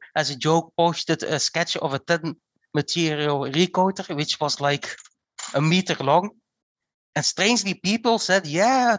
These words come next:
ten maybe not much, three, four, five could be interesting." As far as the metallurgical limits, that's harder to discuss. Then you really need to look at the chemical compatibility and the thermal compatibility of your materials.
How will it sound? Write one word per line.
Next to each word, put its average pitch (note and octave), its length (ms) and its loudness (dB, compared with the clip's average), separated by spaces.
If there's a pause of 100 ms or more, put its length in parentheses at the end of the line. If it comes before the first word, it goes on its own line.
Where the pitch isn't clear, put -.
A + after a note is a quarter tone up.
ten A3+ 240 4
maybe G3 260 -4
not D#3+ 300 0
much, F3 360 -4 (160)
three, A3 260 0
four, G3+ 380 2
five G#3+ 480 0 (880)
could G3 160 2
be F#3+ 200 0
interesting." C3 600 -2 (1000)
As F3+ 240 2
far F#3 260 2
as D#3 280 0
the C#3+ 420 2 (520)
metallurgical G3 760 0
limits, C#4 580 0 (680)
that's - 680 0
harder D3+ 440 0
to C3 220 -12
discuss. B2+ 580 -6
Then F3 180 2
you F3 100 2
really F3 280 2
need E3+ 160 -2
to F3 100 -6 (140)
look E3+ 180 -2
at E3 80 -2
the F#3 60 -4
chemical E3+ 460 -2
compatibility D3 760 -2
and C3+ 120 -4
the B2+ 40 -4
thermal C#3+ 280 -2
compatibility B2+ 720 -4
of A#2 120 -6
your A2+ 120 -4
materials. G#2+ 760 -10